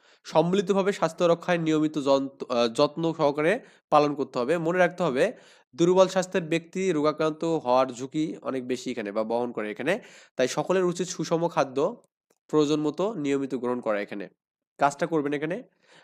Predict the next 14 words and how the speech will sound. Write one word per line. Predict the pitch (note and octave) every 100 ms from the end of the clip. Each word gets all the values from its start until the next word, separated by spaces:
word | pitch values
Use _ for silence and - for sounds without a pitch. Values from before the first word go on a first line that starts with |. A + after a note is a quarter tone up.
| -
তোমার | C#3+
শ্রেণীতে | D3+ - E3+ E3+
যাদের | D#3+ D#3
নখ | D#3 D3 D#3+ D#3
বড় | D3 C3+ D#3
বা | E3+ A#2+
যাদের | B2+ B2+ B2
দাঁত | B2+ C3+
ব্রাশ | C3+ C3 C#3 -
করেনি | C#3 B2 D3
তাদের | C3+ B2+
তালিকা | C3+ C3 C3
বানাও | A#2+ B2+ E3+
<laughs> | - D#3+